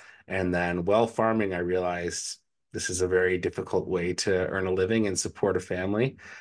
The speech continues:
Uh, and my bank of cash was slowly dwindling working on it. So a buddy of mine said, "You know what? You have the financial knowledge. You, you love all this stuff. Like, why don't you do the mortgage license?" I'm like, "I don't think that's a fit for me,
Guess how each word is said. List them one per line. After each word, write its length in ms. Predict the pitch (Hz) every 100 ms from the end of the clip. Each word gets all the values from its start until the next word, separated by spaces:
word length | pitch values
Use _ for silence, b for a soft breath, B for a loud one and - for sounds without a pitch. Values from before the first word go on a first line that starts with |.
| B
Uh, 460 | 92 87 87 90 90 90
and 140 | 95 92
my 480 | 87 87 87 90 - -
bank 260 | 104 113 113
of 180 | 110
cash 480 | - 120 107 117 -
was 220 | 143 117
slowly 400 | - 120 113 110
dwindling 480 | 110 104 107 104 101
working 320 | 98 101 113
on 160 | 113 117
it. 220 | 143 - b b b
So 180 | - 110
a 40 |
buddy 280 | 101 98 101
of 100 | 101
mine 260 | 95 90 92
said, 160 | 95
"You 100 | 90
know 100 | 95
what? 160 | 95 90
You 100 | 92
have 200 | 95 92
the 200 | 95 92
financial 480 | 90 90 92 92 98
knowledge. 600 | 90 87 90 87 - - _ _ -
You, 180 | - 90 -
you 260 | - 98 95
love 260 | 92 92 92
all 140 | 90
this 160 | 87 -
stuff. 320 | - 80 -
Like, 120 | 87
why 120 | 90
don't 80 | 90
you 60 | 90
do 120 | 92
the 80 | 90
mortgage 300 | 90 90 98
license?" 320 | 92 92 87
I'm 80 | 90
like, 140 | 85 - _ _
"I 80 | 98
don't 180 | 90
think 180 | 90 90
that's 220 | 92 85
a 80 | 82
fit 220 | - 123
for 100 | -
me, 280 | 120 117 113